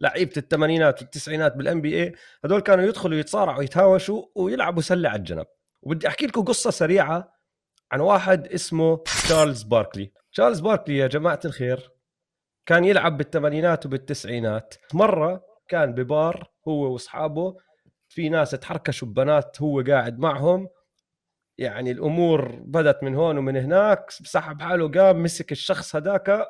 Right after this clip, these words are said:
وزته من الشباك. معروف القصة، هداك راح بده يرفع عليه قضية، صارت قصة كبيرة، مسكه كائن حي وزته من شباك البار. هلا في شخص واحد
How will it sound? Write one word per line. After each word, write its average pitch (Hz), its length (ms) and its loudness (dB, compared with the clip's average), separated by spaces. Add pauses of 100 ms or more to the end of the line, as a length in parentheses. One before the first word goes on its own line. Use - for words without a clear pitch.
(160)
وزته 175 380 2
من 156 120 2
الشباك. 120 720 -4 (440)
معروف 151 400 2
القصة، 135 540 -4
هداك 151 300 -2
راح 147 240 -2
بده 139 180 -8
يرفع 151 220 -2
عليه 135 180 -2
قضية، 151 420 -4
صارت 143 360 -4
قصة 151 220 -8
كبيرة، 117 300 -6 (360)
مسكه 156 500 -2 (280)
كائن 190 320 4
حي 247 340 -4 (300)
وزته 180 360 0
من 170 100 2
شباك 156 440 2
البار. 98 320 -4 (640)
هلا 214 220 2
في 254 200 -2
شخص - 360 -4
واحد 185 600 -2